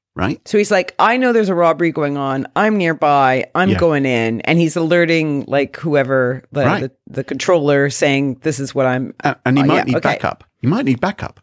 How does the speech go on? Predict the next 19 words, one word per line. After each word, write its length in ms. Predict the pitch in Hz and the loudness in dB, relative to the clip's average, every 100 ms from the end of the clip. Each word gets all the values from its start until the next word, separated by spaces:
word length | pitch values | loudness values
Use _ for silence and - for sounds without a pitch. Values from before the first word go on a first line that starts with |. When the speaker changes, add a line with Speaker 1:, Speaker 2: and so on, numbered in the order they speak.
| - | -6
Speaker 1:
right? 160 | 98 | 0
Speaker 2:
Right. 120 | 170 208 | 2 4
Speaker 1:
So 60 | |
there's 120 | - 156 | 2 0
actual 240 | 160 - | 0 2
Speaker 2:
Yeah. 100 | 151 | 2
Speaker 1:
robbery 520 | 147 143 135 127 120 _ | 2 2 0 0 -4 _
in 180 | 190 185 | 0 0
progress, 560 | - 85 82 90 - - _ - | 0 -4 -4 -6 -8 -10 _ 0
multiple 420 | 151 165 - 120 | 2 0 -4 -2
suspects, 720 | - 98 - 95 95 - - | 0 -2 -2 -2 -4 -6 0
Macy's 340 | 110 - 104 | 0 2 -2
department 460 | - - 80 52 57 | -2 -4 -6 -6 -8
store. 300 | - - - _ _ _ - - - | -8 -10 -12 _ _ _ -20 -20 -2
And 100 | 131 | 0
as 100 | 175 | 2
he's 200 | 220 143 | 2 0
racing 500 | 107 143 - - 110 | 2 2 2 0 0
in, 220 | 95 87 | 0 -2